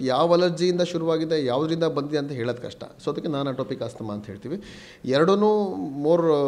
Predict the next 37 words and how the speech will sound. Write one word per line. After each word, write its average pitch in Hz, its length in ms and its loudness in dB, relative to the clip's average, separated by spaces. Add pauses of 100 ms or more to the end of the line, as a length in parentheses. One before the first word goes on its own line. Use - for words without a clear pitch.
(140)
ಡೇಂಜರಸ್ 151 440 2
ಏನೇ, 143 180 -2 (100)
but - 240 -2
ಅಟೋಪಿಕ್ 185 440 -2
ಅಸ್ತಮಾಗೆ 170 440 2
at 160 80 -2
least 175 220 -2
ನಮ್ಗೆ 160 180 2
ಇಮ್ಯುನೊಥೆರಪಿ 170 540 2
ಅಂತ 156 140 0
ಒಂದು 135 240 2
ಆಪ್ಷನ್ 123 260 -2
ಇದೆ. 107 400 -4
So - 60 -4
ಅವ್ರಿಗೆ 139 240 0
ಇಮ್ಯುನಿಟಿ 170 580 2
ಬರೋ 147 240 2
ಥರ 156 160 2
ನಾವು 151 340 0 (400)
ಪರ್ಟಿಕ್ಯುಲರ್ 151 420 2
ಅಲರ್ಜನ್ಸ್‌ನ 147 540 -2
ಡೋಸ್ 139 200 0
by 139 160 0
ಡೋಸ್ 139 180 -2
ಕೊಟ್ಟು 135 220 -4
ಸರಿ 139 200 0
ಮಾಡ್ಬೋದು. 135 580 0 (300)
But 165 180 0
ನಾನ್ 151 160 0
ಅಟೋಪಿಕ್ 180 360 0
ಅಸ್ತಮಾಗೆ 170 500 2
ಕ್ಯೂರ್ 175 380 0
ಅಂತ 185 140 0
ಹೇಳೋದಕ್ಕಿಂತ 170 500 2
ಕಂಟ್ರೋಲ್ 170 400 2
ಮಾಡ್ಕೊಂಡು 139 340 -2
ಹೋಗ್ಬೋದು. 107 520 -10